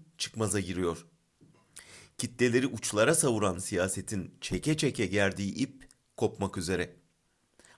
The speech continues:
Amerika'da Trump, Türkiye'de Erdoğan ve İngiltere'de Brexit yanlıları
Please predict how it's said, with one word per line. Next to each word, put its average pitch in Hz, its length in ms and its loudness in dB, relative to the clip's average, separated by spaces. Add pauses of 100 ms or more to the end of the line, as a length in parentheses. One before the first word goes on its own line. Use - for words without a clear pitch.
Amerika'da 101 500 0
Trump, 110 400 0 (340)
Türkiye'de 110 400 0
Erdoğan 98 540 4 (340)
ve 101 100 0
İngiltere'de 104 600 0
Brexit 110 420 -2
yanlıları 87 580 0